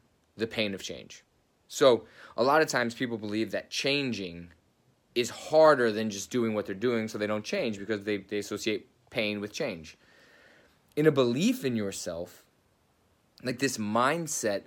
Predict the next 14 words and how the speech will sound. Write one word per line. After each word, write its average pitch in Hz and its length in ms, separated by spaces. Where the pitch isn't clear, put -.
of, 101 560
"I 139 200
can 117 800
do 107 560
X. - 420
I 123 140
can 131 760
save. 98 600
I 113 100
can 131 680
make 104 340
money. 98 320
I 110 80
can, 131 640